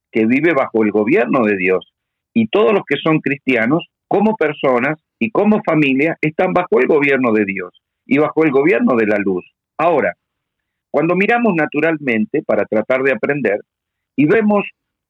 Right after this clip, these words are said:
un gobierno, eh, conducido por un tirano, por un dictador, por un abusivo, vemos que todos los ciudadanos de esa ciudad, de ese reino, de esa nación, sufren las consecuencias.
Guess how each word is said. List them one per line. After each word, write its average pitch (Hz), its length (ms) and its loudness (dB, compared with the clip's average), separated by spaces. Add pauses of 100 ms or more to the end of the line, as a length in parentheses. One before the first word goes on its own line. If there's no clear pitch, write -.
un 190 120 0
gobierno, 156 840 0 (380)
eh, 123 380 0
conducido 147 680 0
por 131 180 -2
un 151 140 0
tirano, 139 640 -2 (420)
por 127 140 0
un 151 100 2
dictador, 127 680 0 (420)
por 143 140 2
un 156 140 2
abusivo, 131 800 0 (380)
vemos 214 340 0
que 160 120 -2
todos 220 340 0
los 139 160 0
ciudadanos 139 580 0
de 143 120 0
esa 170 220 -4
ciudad, 143 400 -2
de 151 100 -2
ese 156 180 -2
reino, 113 500 0
de 131 80 2
esa 151 200 -4
nación, 131 500 -4 (200)
sufren 117 520 0
las 104 120 0
consecuencias. 92 880 -4